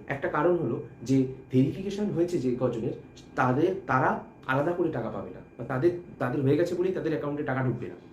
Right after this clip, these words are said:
টাকা কিন্তু প্রত্যেকের অ্যাকাউন্টে ঢুকবে এবং তার জন্য ওয়েট করতে হবে। আর সবার ভেরিফিকেশনের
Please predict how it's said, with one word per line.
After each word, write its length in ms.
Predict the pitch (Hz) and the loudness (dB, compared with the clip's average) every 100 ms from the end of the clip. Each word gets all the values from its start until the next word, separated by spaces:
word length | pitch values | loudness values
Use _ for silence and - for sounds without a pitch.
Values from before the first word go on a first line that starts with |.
| - - - - - - | -20 -20 -20 -20 -14 0
টাকা 260 | 143 147 196 | 2 2 0
কিন্তু 300 | 214 208 254 | 2 2 0
প্রত্যেকের 600 | 185 190 - 220 208 190 | 0 -4 -4 -2 2 2
অ্যাকাউন্টে 380 | 135 139 135 | 2 2 0
ঢুকবে 420 | 131 123 117 175 - | -2 -4 -2 -2 0
এবং 260 | 135 147 147 | 0 2 0
তার 220 | 139 127 127 | -2 -2 0
জন্য 320 | 151 202 269 120 120 | 2 2 -2 -2 0
ওয়েট 160 | 147 - | 0 -2
করতে 240 | - - | -12 -12
হবে। 180 | - - - - - - | -14 -14 -18 -20 -14 -2
আর 280 | 113 107 - | -2 -2 -6
সবার 400 | - 131 160 175 | -4 0 0 2
ভেরিফিকেশনের 680 | 131 135 151 151 165 180 | 2 2 -2 -4 -4 -4